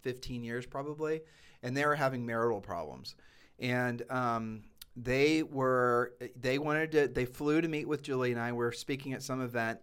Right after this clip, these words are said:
and they flew there, not for the event, but they wanted to speak with, uh, actually spe-, specifically with me.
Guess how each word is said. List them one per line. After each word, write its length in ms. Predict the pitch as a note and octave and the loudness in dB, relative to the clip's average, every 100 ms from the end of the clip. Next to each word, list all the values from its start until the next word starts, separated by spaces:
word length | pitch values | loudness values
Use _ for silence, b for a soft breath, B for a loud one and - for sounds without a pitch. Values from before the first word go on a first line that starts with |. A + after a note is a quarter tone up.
| - | -8
and 260 | A2+ A#2 A2+ | -4 -4 -2
they 120 | B2 | -4
flew 320 | C3 D#3 D#3 | -2 2 2
there, 180 | C#3 B2 | 2 2
not 200 | B2 C3+ | 2 0
for 80 | C#3 | 0
the 80 | B2+ | 0
event, 260 | B2+ B2 | 0 -2
but 120 | A#2+ A#2 | -2 -4
they 80 | A2+ | -2
wanted 220 | A#2 A2 | -4 -6
to 60 | |
speak 280 | - A#2 A2 | -6 -6 -4
with, 180 | G#2+ - - | -6 -6 -4
uh, 200 | A2 G#2 A#2 | -2 -2 0
actually 320 | F3+ - B2+ | 0 2 -4
spe-, 220 | - C3 | -2 -6
specifically 840 | - - - C#3+ C#3 C3 A#2+ B2+ A2+ | -6 -10 -8 -6 -4 -4 -4 -2 -4
with 160 | A2 | -4
me. 220 | G2+ E2 | -6 -10